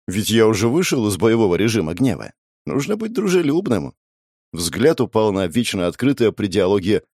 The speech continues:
окно характеристик. "Но, боже, я же сейчас все заработанные за битву статы потеряю!" Спиралевидный меч превратился в подобие тьмы и всосался в ладонь,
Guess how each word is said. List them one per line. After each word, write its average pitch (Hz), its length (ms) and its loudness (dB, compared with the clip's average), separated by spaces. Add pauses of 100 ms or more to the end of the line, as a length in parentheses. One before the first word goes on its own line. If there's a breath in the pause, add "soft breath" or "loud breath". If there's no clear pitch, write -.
окно 110 300 0
характеристик. 104 760 -4 (560)
"Но, 127 320 2
боже, 120 500 2
я 98 300 0
же 127 140 -2
сейчас 135 460 0
все 151 260 0
заработанные 131 580 2
за 117 160 2
битву 151 300 0
статы 160 420 -2
потеряю!" 131 640 -2 (520)
Спиралевидный 160 840 0
меч 180 320 0
превратился 110 720 0
в - 80 -18
подобие 95 460 0
тьмы 156 320 -2
и 151 260 -2
всосался 135 720 0
в 139 100 -2
ладонь, 90 500 2